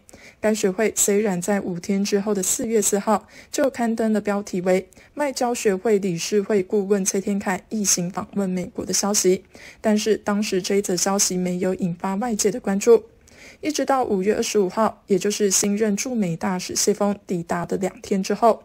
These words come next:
因为美国《华尔街日报》的率先报道，这才有不少华文媒体纷纷跟进，把关注点放在了所谓中美两国私下互动内幕上。因为当时的崔天凯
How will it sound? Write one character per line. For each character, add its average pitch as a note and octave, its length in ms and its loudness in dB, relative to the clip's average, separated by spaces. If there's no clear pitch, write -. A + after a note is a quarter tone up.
因 A3 180 4
为 A3 160 4
美 G3+ 200 0
国 F#3 200 -2
《华 G3 140 -2
尔 F#3+ 80 0
街 G3+ 180 0
日 G#3 160 0
报》 G#3+ 140 0
的 G3 80 0
率 A#3 200 -2
先 G#3+ 180 0
报 A3 140 0
道， G#3+ 300 2
这 D#4+ 140 0
才 A#3 220 -2
有 A3 160 0
不 A3+ 180 -2
少 F#3+ 240 -2
华 F#3 160 0
文 F#3+ 100 0
媒 F#3+ 200 0
体 F#3+ 180 -4
纷 F#3+ 220 -6
纷 G3+ 140 -2
跟 G#3 180 2
进， G#3+ 260 2
把 F#3 140 0
关 G#3 220 0
注 A3 160 -2
点 G#3 300 0
放 B3+ 220 -4
在 A3+ 180 -2
了 F#3+ 100 -2
所 - 260 0
谓 G3+ 140 2
中 A#3+ 220 -4
美 G#3 220 -2
两 G3 220 -4
国 - 200 -8
私 G3 240 0
下 G3 240 2
互 F#3+ 200 0
动 F#3 220 -2
内 F#3+ 100 0
幕 F#3+ 140 0
上。 G#3 300 2
因 G#3+ 160 4
为 G#3+ 180 4
当 G#3 220 0
时 G#3+ 120 -2
的 F#3 80 2
崔 G3 200 0
天 G3+ 160 0
凯 G#3 260 -4